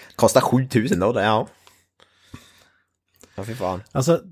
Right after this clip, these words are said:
Speaker 2: det där, det där tycker jag är så jävla kul. Det, det är ju typ i alla såna här filmer, men <laughs> på tal om popcorn-grejen, att när, eh, när de ska, de åker till polisen, det här unga paret, för att berätta vad de har varit med om, typ att rymdskepp har landat,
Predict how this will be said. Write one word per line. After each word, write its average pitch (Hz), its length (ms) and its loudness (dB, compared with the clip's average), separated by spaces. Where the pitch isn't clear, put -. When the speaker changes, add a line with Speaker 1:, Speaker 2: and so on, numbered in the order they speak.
Speaker 2:
det 185 180 2
där, 180 320 6
det 175 120 -2
där 190 160 4
tycker 131 200 0
jag 123 60 2
är 117 40 -2
så 135 60 0
jävla 117 200 0
kul. 120 220 0
Det, 135 200 4
det 131 120 0
är 139 100 6
ju 131 100 6
typ 127 160 0
i 127 60 2
alla 127 280 4
såna - 180 -4
här 113 60 -2
filmer, 117 440 -2
men 123 240 0
<laughs> - 480 -18
på 143 60 -6
tal 135 160 4
om 123 60 2
popcorn-grejen, 127 800 2
att - 260 -4
när, 127 560 2
eh, 117 400 0
när 147 180 0
de 139 140 4
ska, 151 180 4
de 151 160 4
åker 147 200 4
till 131 100 -2
polisen, 147 520 4
det 120 60 4
här 117 260 0
unga 123 240 4
paret, 117 480 0
för 123 100 0
att 110 80 -2
berätta 120 380 0
vad 110 120 0
de 113 120 0
har 113 60 2
varit 117 200 2
med 120 180 4
om, 107 120 0
typ 104 120 -4
att 110 140 -2
rymdskepp 120 560 2
har 117 60 4
landat, 110 480 2